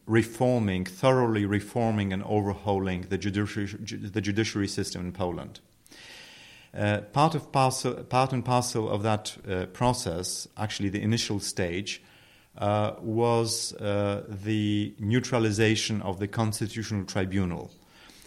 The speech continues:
The Constitutional Tribunal in Poland is formally part of the judiciary system, but, but is actually, uh, the only institution aside from the executive and the legislative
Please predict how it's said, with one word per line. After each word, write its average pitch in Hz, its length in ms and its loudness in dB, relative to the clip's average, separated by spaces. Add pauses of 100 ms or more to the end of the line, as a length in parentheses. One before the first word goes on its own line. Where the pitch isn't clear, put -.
(100)
The 113 100 0
Constitutional 143 640 0
Tribunal 120 520 0
in 101 100 0
Poland 113 560 0 (640)
is 113 400 2
formally 139 460 4
part 123 280 4
of 107 140 -2
the 110 80 2
judiciary 110 480 2
system, 104 460 -2
but, 101 240 -4
but 104 400 -2 (120)
is 107 220 0
actually, 120 680 0 (380)
uh, 104 280 0
the 110 180 2
only 123 260 2
institution 107 920 -2 (240)
aside 107 380 0
from 101 220 -2
the 98 120 -2
executive 101 840 -2 (380)
and 110 200 2
the 107 80 2
legislative 98 760 0